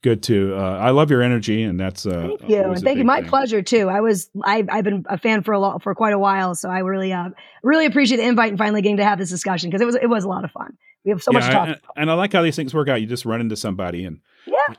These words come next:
Speaker 1: "Oh, holy cow, this, this,
Speaker 2: <laughs>
Speaker 1: this talk Rachel's doing, this is awesome. I wanna hear her, wanna hear more about it." So, uh, I like how this stuff on, uh, works, works,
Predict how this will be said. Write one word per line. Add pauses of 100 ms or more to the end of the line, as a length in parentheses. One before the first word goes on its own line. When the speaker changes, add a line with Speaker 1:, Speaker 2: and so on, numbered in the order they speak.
(140)
Speaker 1:
"Oh,
holy
cow,
this,
this, (100)
Speaker 2:
<laughs>
Speaker 1:
this
talk
Rachel's
doing,
this
is
awesome.
I
wanna
hear
her, (320)
wanna
hear
more
about
it."
So, (500)
uh,
I
like
how
this
stuff
on, (120)
uh, (180)
works, (140)
works,